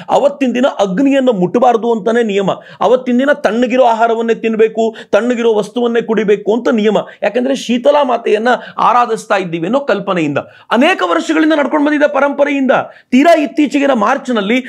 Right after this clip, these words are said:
"ನೀವ್ ಹೆಂಗ್ ಆಚರಣೆ ಮಾಡ್ತೀರಾ ಈ ದಿನ?" ಅಂತ ಮುಸಲ್ಮಾನರಲ್ಲಿ ಗಲಾಟೆ ಮಾಡಿರೋದು ಕೂಡ ನಡೆದಿರುವಂತದ್ದು. ಸುಮ್ನೆ ನೆನಪಿಗಿರ್ಲಿ ಅಂತ ಹೇಳ್ತಿದ್ದೀನಿ. ಸಾವಿರದ ಒಂಬೈನೂರ ಅರವತ್ತೆಂಟರಲ್ಲೂ ಕೂಡ ಹೀಗೆ ಆಯ್ತು.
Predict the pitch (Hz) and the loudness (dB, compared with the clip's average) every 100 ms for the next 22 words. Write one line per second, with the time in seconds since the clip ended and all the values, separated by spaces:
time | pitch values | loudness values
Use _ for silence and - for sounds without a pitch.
0 | 220 208 208 254 320 269 269 285 285 254 | -2 0 2 0 0 0 0 -2 0 0
1 | 247 254 240 226 220 214 254 233 151 - | -2 0 0 0 -2 -2 0 -2 -2 -4
2 | 190 214 294 285 254 233 220 170 170 214 | -2 2 2 2 0 0 0 0 0 0
3 | - 277 240 226 226 330 349 320 254 160 | 0 -2 0 0 2 2 2 2 2 2
4 | - - - 185 202 202 214 196 - 180 | -2 -10 -4 0 0 2 2 2 0 0
5 | 165 226 247 175 185 196 208 185 180 180 | 0 0 0 2 0 -2 -2 -2 -2 -2
6 | 170 139 - 123 - - - - - 277 | -2 -4 -6 -14 -14 -20 -20 -10 0 0
7 | 262 285 349 359 302 247 311 294 262 254 | 2 0 2 2 2 2 0 -2 0 0
8 | 254 247 233 180 190 165 127 120 _ | -2 0 0 0 -2 -2 -2 -8 _